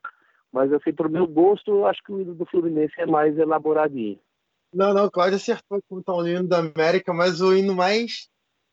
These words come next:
Speaker 2: como é que eu posso, como é que eu posso dizer?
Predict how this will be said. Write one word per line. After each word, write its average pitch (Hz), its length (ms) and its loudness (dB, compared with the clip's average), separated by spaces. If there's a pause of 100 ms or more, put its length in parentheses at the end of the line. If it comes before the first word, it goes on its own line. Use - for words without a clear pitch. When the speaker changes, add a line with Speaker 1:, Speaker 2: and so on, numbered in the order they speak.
(320)
Speaker 2:
como 170 140 -4
é 175 80 2
que 175 80 -8
eu 160 40 -16
posso, 165 440 -4 (120)
como 156 120 -6
é 156 40 -4
que - 60 -20
eu - 100 -20
posso 151 240 -6
dizer? 139 460 -4